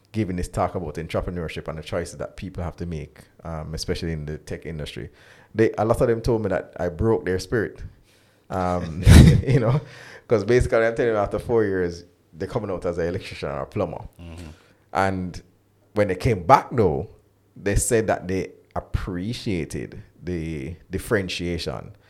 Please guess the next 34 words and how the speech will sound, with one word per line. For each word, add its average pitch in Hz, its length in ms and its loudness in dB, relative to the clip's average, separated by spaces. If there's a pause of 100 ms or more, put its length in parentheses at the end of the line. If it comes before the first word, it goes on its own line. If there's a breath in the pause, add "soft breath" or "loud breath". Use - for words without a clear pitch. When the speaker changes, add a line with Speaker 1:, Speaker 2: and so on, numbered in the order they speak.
(320 soft breath)
Speaker 1:
because 104 280 0
it 95 60 0
was 95 180 0
very 95 240 2
clear 117 400 2
to 120 120 -2
them 87 260 0
now 67 280 -8 (500 soft breath)
the - 80 -2
path 95 360 2
that 78 180 -4
they, 82 400 -4 (360)
um, 82 300 -2
can 87 240 -4
now 76 280 -4
take. - 460 -4 (540 soft breath)
And 82 540 -6 (640)
after 101 320 0
listening 95 400 -4
to 101 100 -4
what 92 220 -2
an 87 100 -4
entrepreneur 78 880 -6 (300)
does 82 440 -2
versus, 80 600 -6
you 80 80 -6
know, 78 120 -6
the 69 100 -8 (140)
team 92 640 -6
aspect - 400 -6
or 67 80 -6
the - 80 -10
corporate 107 440 0
life, 64 340 -6